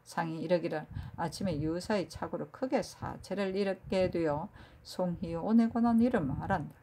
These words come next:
황공함을 견디지 못하겠습니다. 해당 관원을 즉시 하옥하여 주의를 다스리게 했습니다." 하니 부사가 말하기를 "참으로 감히 감당하지 못하겠습니다. 내가 장차 이에 대한 말을 하려고 했었는데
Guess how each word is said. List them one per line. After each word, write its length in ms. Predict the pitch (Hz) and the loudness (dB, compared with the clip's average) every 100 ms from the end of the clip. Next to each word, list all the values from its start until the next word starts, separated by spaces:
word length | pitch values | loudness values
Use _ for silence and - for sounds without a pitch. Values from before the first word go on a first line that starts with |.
| - - - - | -20 -20 -12 -2
황공함을 600 | 175 156 151 151 151 151 | 0 0 -4 -4 -6 -4
견디지 460 | 185 185 185 196 | -4 -2 -4 -2
못하겠습니다. 840 | 185 185 185 160 - - - - - - _ 185 | -2 -2 -2 -2 -6 -8 -8 -12 -14 -20 _ 0
해당 240 | 180 175 | 2 2
관원을 380 | 175 175 180 180 | 0 -2 -2 -4
즉시 360 | 190 202 - 190 | -4 -6 -2 -2
하옥하여 560 | - 160 151 156 170 | 0 0 0 0 -2
주의를 420 | - 156 165 214 147 | -2 -4 0 2 0
다스리게 640 | 147 151 - 160 170 180 | -6 -12 -6 -2 4 4
했습니다." 840 | 160 151 - 151 185 202 170 160 151 | 2 -8 -6 -4 0 4 6 6 2
하니 260 | 139 - - - - - | -2 -6 -8 -18 -20 -14
부사가 320 | - 160 170 | -6 -4 0
말하기를 400 | 214 190 143 - - - - - | 2 2 0 -10 -18 -20 -20 -18
"참으로 500 | - 269 311 277 - | 2 2 4 2 0
감히 360 | 165 196 233 | 0 4 4
감당하지 500 | - 180 202 196 196 | 2 -4 -2 -2 -2
못하겠습니다. 840 | 208 233 202 156 151 - - - - | -2 0 0 -2 -8 -12 -12 -10 -8
내가 220 | 143 160 | -6 -6
장차 360 | 156 175 175 185 | -4 -4 0 0
이에 380 | 165 233 214 185 | 2 4 4 4
대한 420 | 175 185 143 135 | 2 2 0 -2
말을 420 | 143 165 226 175 | -2 4 4 4
하려고 320 | 170 165 160 | 0 0 2
했었는데 600 | 165 180 180 220 185 - | 0 0 2 4 4 0